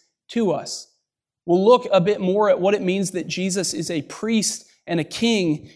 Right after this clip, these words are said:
in the coming weeks, but it's very important to see that Jesus' role as a prophet means that he is a teacher to us. Remember that summary statement of his ministry in Matthew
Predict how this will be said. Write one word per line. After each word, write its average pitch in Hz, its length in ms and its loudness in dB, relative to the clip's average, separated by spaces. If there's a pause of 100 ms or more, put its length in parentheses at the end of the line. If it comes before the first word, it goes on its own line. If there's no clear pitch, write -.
(100)
in 180 140 2
the 180 80 2
coming 196 360 -2
weeks, 180 360 0
but 185 120 -6
it's 165 140 -4
very 190 400 0
important 214 440 -2
to - 60 -8
see 202 180 -2
that 170 180 -2
Jesus' 220 760 0
role 180 340 2
as 165 140 0
a 165 60 0
prophet 185 600 0 (460)
means 190 460 2
that 185 160 -4
he 196 260 -6
is 170 240 2
a 151 140 -4
teacher - 760 -8 (340)
to 165 220 -4
us. - 360 -6 (840)
Remember 220 380 6
that 202 180 4
summary 208 440 0
statement 175 520 -2
of 156 180 -4
his 160 160 -4
ministry 160 600 -2
in 151 280 -4
Matthew 156 640 0